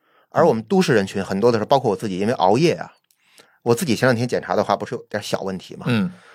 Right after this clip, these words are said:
Speaker 1: 我烟酒不沾，
Speaker 2: 嗯。
Speaker 1: 还运动规律，唯一的问题就是什么？
Speaker 2: 熬夜。
Speaker 1: 熬夜，
Speaker 2: 嗯。
Speaker 1: 还有过耗，就太累嘛。
Speaker 2: 嗯，睡眠不足。
Speaker 1: 所以当大家出现了熬夜、过耗、压力过大的时候，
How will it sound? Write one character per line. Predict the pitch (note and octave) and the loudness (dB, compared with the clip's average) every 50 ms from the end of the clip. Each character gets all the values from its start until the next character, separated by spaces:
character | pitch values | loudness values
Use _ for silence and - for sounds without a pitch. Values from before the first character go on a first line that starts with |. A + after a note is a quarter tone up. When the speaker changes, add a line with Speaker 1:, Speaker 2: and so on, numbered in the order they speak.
| _ _ | _ _
Speaker 1:
我 | - A2+ | -2 0
烟 | A2+ C#3 C#3+ | 4 4 4
酒 | C3 A2+ F2+ | 4 4 2
不 | - A2 | 2 0
沾， | - A#2+ A2+ A2+ A2 - _ _ _ _ - | 0 0 0 0 -2 -8 _ _ _ _ -6
Speaker 2:
嗯。 | G#3 G#2 G3 | -2 -2 2
Speaker 1:
还 | A2+ A2+ A2+ A#2 B2+ - - _ | 2 4 4 4 2 0 -4 _
运 | - D3+ B2+ A2+ | -2 0 2 2
动 | A2+ G#2 G2+ G2 | 2 2 2 2
规 | F#2 A#2+ A#2+ A#2+ | 2 2 2 4
律， | A2+ A2 F#2 E2 - _ _ _ _ _ _ _ _ _ _ - | 4 2 0 -2 -6 _ _ _ _ _ _ _ _ _ _ -2
唯 | A#2+ C#3 D3+ | 0 2 2
一 | G3 B3+ - | 4 4 4
的 | G3 | 4
问 | C#3 A2 | 4 2
题 | F#2+ G2+ F#2+ | 0 0 -6
就 | F2+ E2 | -6 -6
是 | |
什 | - - D#2 | -8 -12 -16
么？ | D#2+ - _ _ _ _ _ _ _ _ _ _ _ _ _ _ - | -16 -18 _ _ _ _ _ _ _ _ _ _ _ _ _ _ 2
Speaker 2:
熬 | F2 F2+ F2+ | 2 4 4
夜。 | F2+ | 6
Speaker 1:
熬 | A2 | 4
夜， | A2+ G#2 F2+ - - - - - | 4 2 0 -2 -6 -14 -6 0
Speaker 2:
嗯。 | F#2+ F2 | 2 2
Speaker 1:
还 | G2+ | 2
有 | F#2+ E2+ | 2 0
过 | - - A2 F#2 | 0 0 -2 -2
耗， | - - - - | 0 2 0 0
就 | - A2 | 0 -2
太 | - - D3 | -2 0 2
累 | F3 A3+ G#3+ - | 2 2 2 2
嘛。 | D2+ | 0
Speaker 2:
嗯， | - | -4
睡 | - - C3+ | -4 0 2
眠 | A2+ G2 G#2 A#2+ | 4 4 4 4
不 | A#2 | 2
足。 | F#2 F#2+ G#2 - - - _ _ - - | 0 -2 -2 -4 -6 -20 _ _ -20 -8
Speaker 1:
所 | - F3+ F3 | -4 -2 0
以 | |
当 | F3 - A#3 A#3+ A#3+ | 2 2 2 2 2
大 | - - | -2 -4
家 | - F3 F#3+ F3+ | -4 -4 -4 -6
出 | - - F3+ E3 | -4 -2 -2 2
现 | D3+ E3 D#3 | 4 4 4
了 | C#3 B2 A2 | 4 2 0
熬 | G#2 A2+ A#2 C3+ | 2 2 4 4
夜、 | D#3 D3 B2+ A#2 | 4 4 4 2
过 | A#2 - D#3 B2+ A#2 | 2 4 4 4 4
耗、 | - - - - E3+ B2+ G2 F#2+ G2+ | 2 -2 0 2 4 4 4 2 2
压 | A#2+ C#3+ C#3+ | 2 2 2
力 | D#3+ C#3 | 2 0
过 | C3 C#3 D3+ C3+ | 0 2 2 2
大 | - - - G#2 | 2 0 -4 -4
的 | F2+ - | -12 -12
时 | - - - | -14 -16 -16
候， | - - F#2 F2 | -10 -6 -4 -4